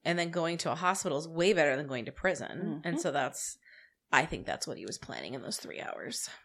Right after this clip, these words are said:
Speaker 2: It was indeed reasonable to suggest an economic motive. Under Ohio law, Rupert would not have inherited his victim's estate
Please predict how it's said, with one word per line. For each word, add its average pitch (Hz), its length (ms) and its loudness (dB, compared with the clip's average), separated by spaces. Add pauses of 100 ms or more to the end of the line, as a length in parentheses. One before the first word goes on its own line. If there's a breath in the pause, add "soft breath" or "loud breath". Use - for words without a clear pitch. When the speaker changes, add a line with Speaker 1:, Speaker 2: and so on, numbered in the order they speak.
(880 loud breath)
Speaker 2:
It 220 140 10
was 226 180 8
indeed 233 400 8
reasonable 202 560 6
to 208 120 -4
suggest 170 540 4
an 165 140 4
economic 160 480 0
motive. 156 440 2 (220)
Under 180 280 6
Ohio 180 400 8
law, 180 320 10
Rupert 170 420 2
would 175 180 6
not 170 260 4
have 196 180 4
inherited 175 480 4
his 170 200 0
victim's 190 380 0
estate 160 460 4